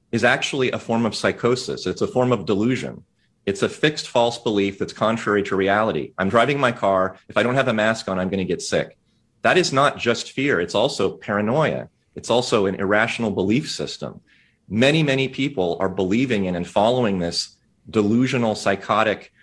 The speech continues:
um, almost endemic, uh, cloud, and have been for so long because they cannot think for themselves. They have rejected rational thought,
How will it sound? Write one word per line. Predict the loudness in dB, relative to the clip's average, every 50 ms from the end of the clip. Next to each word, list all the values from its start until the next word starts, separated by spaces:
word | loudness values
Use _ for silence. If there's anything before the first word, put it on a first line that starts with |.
| _ _ _ _ _ _ _ -2
um, | 0 2 2 2 0 0 -4 -8 -10 -14 -18 -20 _ _ _ _ _ _ _ _ _ _ -20 -20 _ _ _
almost | -4 0 2 2 2 2 0 0
endemic, | 2 2 2 2 2 2 4 4 2 0 0 -2 -8 -18 -20 _ _ _ _ _ _ _ _ -2
uh, | 0 0 2 2 0 -2
cloud, | -4 -6 0 2 4 4 4 4 4 2 0 -2 -6 -10 -16 _ _ _ _ -8
and | -6 -2
have | 0 0 0 0 0
been | -2 -2 -2
for | -2 -2 -4
so | -2 0 0 0 2
long | 2 2 2 2 2 0 0 0
because | -2 0 0 0 0 2
they | 2 0
cannot | 0 -2 -2 0 2 2 2 2 0 0
think | 0 0 0 0
for | 0 -2 -2
themselves. | -2 -2 -2 0 2 2 2 2 0 -2 -6 -10 -16 -18 -18 _ _ _ _ _ _
They | 2 2
have | 4 4 2
rejected | 0 -2 -2 0 2 4 4 2 0 -2 -4 -4 -4 -4 -6 -10 -8 -2
rational | 2 2 4 4 2 0 -2 -2 -2 -2
thought, | 0 2 4 4 4 4 2 -2 -6